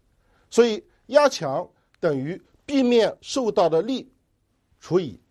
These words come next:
面积。气体分子动理论的分析结果表明，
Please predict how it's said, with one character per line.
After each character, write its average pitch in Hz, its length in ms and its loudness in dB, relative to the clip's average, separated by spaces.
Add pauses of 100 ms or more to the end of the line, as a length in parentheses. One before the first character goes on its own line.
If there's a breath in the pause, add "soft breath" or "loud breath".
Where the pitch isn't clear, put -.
(140)
面 208 220 0
积。 107 160 -16 (1000)
气 302 200 0
体 226 140 -2
分 262 200 0
子 185 120 -8
动 285 260 -4
理 160 80 -4
论 202 180 0
的 147 100 0
分 240 180 -6
析 214 100 -10
结 180 160 -4
果 170 140 -2
表 113 200 -8
明， 87 240 -18